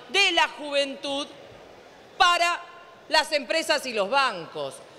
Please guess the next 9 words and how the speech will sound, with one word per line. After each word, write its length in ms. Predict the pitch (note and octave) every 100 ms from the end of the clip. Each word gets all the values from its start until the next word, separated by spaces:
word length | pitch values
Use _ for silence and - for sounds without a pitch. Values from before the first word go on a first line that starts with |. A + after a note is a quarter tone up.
| -
En 180 | C#4+ D4
definitiva, 640 | D#4 E4 E4 E4+ F#4+ F#4+
se 180 | - D4+
trata, 640 | - F4 F4+ F4 E4+ F4 F4 - - - - - - - - - - -
una 260 | E4+ F4+
vez 160 | D#4+ D4
más, 240 | D4+ F4+
de 120 | E4+
disimular 920 | D#4+ D4+ D#4+ D4 E4 F#4+ G#4 B3 D#3+